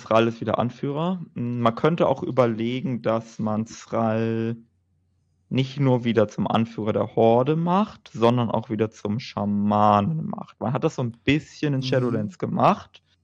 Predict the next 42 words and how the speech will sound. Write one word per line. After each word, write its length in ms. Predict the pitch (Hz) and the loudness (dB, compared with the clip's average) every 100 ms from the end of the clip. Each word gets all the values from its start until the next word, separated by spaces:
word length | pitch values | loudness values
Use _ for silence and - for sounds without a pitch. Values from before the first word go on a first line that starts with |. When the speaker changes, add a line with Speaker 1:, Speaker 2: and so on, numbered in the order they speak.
| _ _ | _ _
Speaker 1:
Es 80 | _ | _
gibt 300 | 135 135 - | -6 -6 2
da 140 | 113 110 | 4 4
ja 420 | 107 101 101 101 | 2 0 0 -2
zum 140 | - | -6
Beispiel 180 | 117 - | -8 -6
auch 60 | - | -6
im 200 | 107 101 | -6 -6
Kampf 400 | - 107 110 - | 0 0 0 -6
gegen 280 | 107 104 107 | -6 -6 -6
Sylvanas, 720 | 107 107 123 120 113 113 - | 0 4 4 4 2 0 -4
da 100 | 104 | -2
hilft 360 | 120 120 - | 0 0 0
er 60 | 110 | -4
ja 200 | 110 107 | -2 -2
mit, 380 | 123 135 - - _ _ _ | -2 -4 -10 -20 _ _ _
mit 140 | 113 - | -8 2
Jaina 300 | 117 123 113 | 4 4 2
Speaker 2:
Genau. 160 | 127 | -2
Speaker 1:
zusammen, 300 | 117 113 113 | 0 0 0
da 80 | 107 | -2
benutzt 260 | 104 110 - | -2 -2 -4
er 80 | 104 | -4
wieder 140 | 101 | -4
ein 40 | 101 | -6
bisschen 200 | - - _ | -10 -20 _
seine 160 | - | -12
Kräfte 400 | - - 127 - | -2 0 0 -2
und 140 | 120 117 | -2 -2
so. 320 | - 117 117 - _ _ _ _ _ | -4 -4 -6 -10 _ _ _ _ _
Speaker 2:
Macht 260 | 139 135 127 | -4 -4 -2
er 80 | 127 | -4
die, 120 | 120 | -4
die, 140 | 113 | -4
die 180 | 113 117 | -4 -4
Erd-, 280 | 117 139 135 | 2 2 2
Erdwall, 520 | 139 135 127 123 127 | -2 -2 0 0 2
dass 100 | 120 | 0
man 120 | 117 | -4
darüber 240 | 117 123 123 | -8 -4 0
laufen 300 | 117 113 123 | 0 -4 -10
kann. 320 | 123 113 | -10 -10